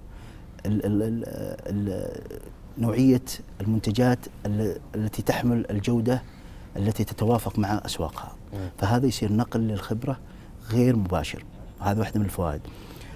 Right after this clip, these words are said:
Speaker 1: الفائدة الثالثة أنه، آه، يكون في عندنا نقل التقنية، وهذه واحدة من الأشياء المهمة جدًا،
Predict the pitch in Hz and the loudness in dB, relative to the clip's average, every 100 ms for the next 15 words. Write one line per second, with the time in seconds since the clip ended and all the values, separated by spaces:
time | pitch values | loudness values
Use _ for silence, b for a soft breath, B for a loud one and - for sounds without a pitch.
0 | B B - - 160 165 131 160 151 135 | B B -8 0 0 2 6 8 10 8
1 | - 135 131 127 123 123 117 113 117 - | 10 8 10 10 10 8 4 0 -2 -4
2 | - - - - - - - - - - | -8 -8 -8 -8 -8 -10 -12 -12 -12 -8
3 | - 139 127 - 123 113 107 104 - 95 | 4 8 8 6 2 4 4 2 0 -4
4 | - - 90 78 - - 110 101 101 101 | -4 -6 -6 -8 -8 -12 -4 0 0 0
5 | 104 95 92 - - 92 92 98 90 90 | -2 -2 -4 -4 -6 -4 -2 -2 -2 -6
6 | - - | -10 -12